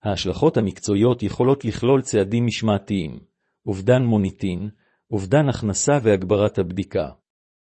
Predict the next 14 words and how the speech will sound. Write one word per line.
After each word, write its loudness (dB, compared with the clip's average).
מניעת 0
רשלנות -2
רפואית 0
היא -4
חיונית 0
וניתן 0
להשיגה 2
באמצעות 2
תקשורת 0
יעילה, 0
תיעוד 2
מדויק, 0
השתלמויות 4
ומקצועיות. -2